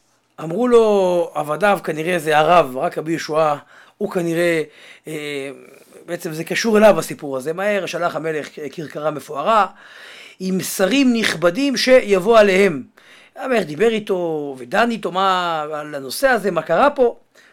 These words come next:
אחרי שכמובן הוא השיב אותו בכבוד, התחיל לשאול אותו, "אולי כבודו יש לו כיוונים, מה קרה לאיש הזה שעף באוויר?"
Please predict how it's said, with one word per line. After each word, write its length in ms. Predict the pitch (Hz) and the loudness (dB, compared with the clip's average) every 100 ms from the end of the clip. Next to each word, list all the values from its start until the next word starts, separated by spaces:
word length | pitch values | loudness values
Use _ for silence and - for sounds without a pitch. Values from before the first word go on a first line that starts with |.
| - | -10
אחרי 120 | 202 | -6
שכמובן 340 | 175 - 156 160 | -6 -4 -4 -4
הוא 80 | |
השיב 200 | 147 - | -4 -4
אותו 160 | 165 156 | -4 -6
בכבוד, 460 | 156 185 240 302 208 | -6 -2 -2 -2 -6
התחיל 220 | 147 - 185 160 - | -10 -8 -8 -8 -10
לשאול 280 | 151 - 233 | -12 -2 0
אותו, 380 | 240 214 190 160 | 2 0 -4 -6
"אולי 200 | 151 156 | -8 -8
כבודו 520 | 151 143 180 170 156 - - - - | -8 -10 -8 -8 -10 -14 -20 -20 -16
יש 120 | 156 | -12
לו 80 | 165 | -8
כיוונים, 500 | 202 175 214 320 277 | -4 0 4 4 2
מה 80 | 214 | 0
קרה 540 | 226 226 220 208 208 - | 0 2 4 4 0 -4
לאיש 360 | 180 175 285 - | -10 -6 -2 0
הזה 180 | 226 220 | 0 0
שעף 280 | - 214 | 0 0
באוויר?" 460 | 185 214 202 196 202 | 2 4 4 2 -2